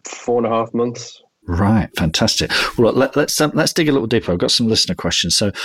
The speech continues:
Speaker 2: uh, first one's from Jeff White. Jeff asked, uh, "Does Philip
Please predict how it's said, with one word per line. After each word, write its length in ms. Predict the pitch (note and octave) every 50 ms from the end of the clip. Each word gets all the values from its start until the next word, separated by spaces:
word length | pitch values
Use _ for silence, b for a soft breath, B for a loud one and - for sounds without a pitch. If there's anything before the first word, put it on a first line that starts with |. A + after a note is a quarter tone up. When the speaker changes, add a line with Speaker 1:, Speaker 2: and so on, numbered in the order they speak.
| B B B -
Speaker 2:
uh, 80 | A#2 A2+
first 280 | - - D#3 D3+ -
one's 160 | D#3 D3 C3+
from 140 | - A#2+ A2
Jeff 320 | - - A#2 G#2 - - -
White. 300 | G#2+ G2 F2+ - - - B B B B B _
Jeff 260 | - C3 B2 B2 -
asked, 400 | C#3 B2 A#2 A2+ - - - - _
uh, 280 | A#2 A2+ A2+ A2 A2 A2 - - _
"Does 240 | - C#3 C#3 - -
Philip 280 | - - D3 C3+ B2+